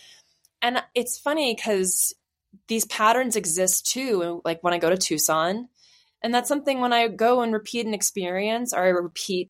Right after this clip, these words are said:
you know, aspects of an, of an experience, there's old thought forms that live in Tucson for me that I'm aware of,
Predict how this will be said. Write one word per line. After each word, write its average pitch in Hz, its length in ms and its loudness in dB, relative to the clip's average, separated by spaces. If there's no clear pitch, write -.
you 208 80 -4
know, 160 360 -2
aspects 185 500 0
of 214 140 -4
an, 220 100 -2
of 202 320 -4
an 220 80 -4
experience, 233 880 0
there's 226 240 4
old 247 260 4
thought - 340 2
forms 196 680 -4
that 196 180 4
live 190 720 4
in 170 140 -6
Tucson 208 520 0
for - 160 -12
me - 500 -14
that 180 400 2
I'm 180 120 -6
aware 185 440 2
of, - 160 -8